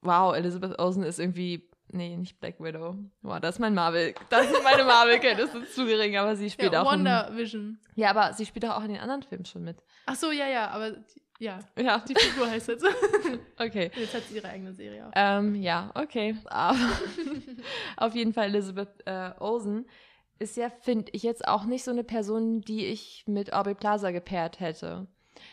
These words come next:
Speaker 1: Also ich hätte mir da nicht
Speaker 2: Mhm.
Speaker 1: vorstellen können, dass die beiden so richtig gut klarkommen, weil
Speaker 2: Harmonieren,
Speaker 1: Aubrey
Speaker 2: ja.
Speaker 1: Plaza so weird ist. Und Elizabeth Olsen, habe ich das Gefühl, ist halt ein Sweetheart und so,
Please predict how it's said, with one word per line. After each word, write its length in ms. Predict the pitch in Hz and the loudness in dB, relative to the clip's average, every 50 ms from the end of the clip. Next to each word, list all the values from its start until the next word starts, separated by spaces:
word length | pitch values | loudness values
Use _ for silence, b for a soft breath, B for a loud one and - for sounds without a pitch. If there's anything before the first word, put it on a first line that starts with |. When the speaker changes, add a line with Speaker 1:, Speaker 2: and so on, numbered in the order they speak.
| B B - | B B -4
Speaker 1:
Also 140 | - 196 196 | -2 0 0
ich 120 | 170 196 | 0 0
hätte 200 | 220 233 226 233 | -2 -2 -2 0
mir 120 | 226 226 214 | 0 0 2
da 220 | 202 202 202 208 | 2 2 2 2
nicht 200 | 214 226 214 - | 0 -2 -6 -4
Speaker 2:
Mhm. 60 | - | -2
Speaker 1:
vorstellen 460 | 240 226 233 254 262 262 214 208 208 208 | 0 0 0 0 -2 -4 -4 -4 -4 -4
können, 400 | 202 220 208 214 220 214 208 - - | -4 -4 -4 -4 -4 -6 -6 -6 -4
dass 360 | 196 196 202 196 - - - _ _ _ _ - | -2 -2 -2 -4 -8 -14 -20 _ _ _ _ -8
die 300 | 220 240 254 254 247 240 | -6 -6 -6 -6 -6 -6
beiden 400 | 233 - 202 196 196 196 208 214 | -4 -2 -2 -2 -2 -2 -4 -6
so 100 | 202 202 | -6 -8
richtig 320 | 202 208 196 - 214 - - | -8 -10 -10 -10 -14 -16 -16
gut 120 | - - | -20 -12
klarkommen, 420 | - 214 196 190 233 226 240 233 | -6 -4 -2 -2 -2 -2 -2 0
weil 120 | 220 202 - | 0 0 0
Speaker 2:
Harmonieren, 260 | - 202 202 214 214 | 0 0 -2 -4 -4
Speaker 1:
Aubrey 80 | 208 208 | -4 -4
Speaker 2:
ja. 40 | 202 | -2
Speaker 1:
Plaza 120 | 196 202 | -4 -4
so 220 | 190 185 202 214 214 | -4 -4 -4 -2 -2
weird 280 | 226 247 262 269 269 - | -2 -2 0 -2 -2 -2
ist. 400 | - - 185 196 226 262 - B B B B B B B | -4 -4 -4 -4 -6 -8 -12 B B B B B B B
Und 180 | - - 208 185 | -6 -4 -2 0
Elizabeth 440 | 196 214 214 208 196 208 214 - - | 0 0 0 -2 -4 -6 -8 -4 -2
Olsen, 260 | 185 208 202 214 226 | -2 -2 0 -2 -2
habe 100 | 214 208 | -2 -4
ich 60 | 202 | -6
das 140 | 196 190 - | -8 -10 -12
Gefühl, 180 | - - - 180 | -12 -10 -8 -8
ist 80 | 185 180 | -6 -6
halt 120 | 196 175 | -6 -6
ein 100 | 175 180 | -6 -6
Sweetheart 720 | 175 - - 214 214 220 202 208 208 190 190 190 190 190 - | -8 -6 -6 -6 -6 -6 -4 -4 -2 -2 -2 -2 -4 -6 -8
und 220 | 175 180 180 175 | -8 -10 -10 -10
so, 340 | - - 170 170 165 165 | -10 -8 -8 -8 -8 -10